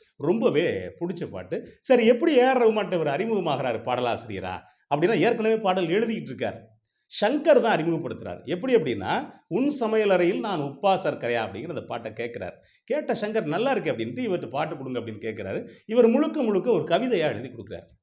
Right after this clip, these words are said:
எழுதி கொடுத்ததை கொண்டு வந்துட்டு நேரா ஏ ஆர் ரஹ்மான்ட்ட கொடுக்குறாரு. பார்த்தவர் இந்த பாட்டை படிச்சு பார்த்துட்டு,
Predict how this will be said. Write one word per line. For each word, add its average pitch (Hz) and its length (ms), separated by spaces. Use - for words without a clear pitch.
எழுதி 285 300
கொடுத்ததை 220 320
கொண்டு 214 300
வந்துட்டு 170 180
நேரா 175 680
ஏ 127 60
ஆர் 165 260
ரஹ்மான்ட்ட 107 260
கொடுக்குறாரு. 110 520
பார்த்தவர் 208 500
இந்த 165 180
பாட்டை 185 320
படிச்சு 156 340
பார்த்துட்டு, 120 460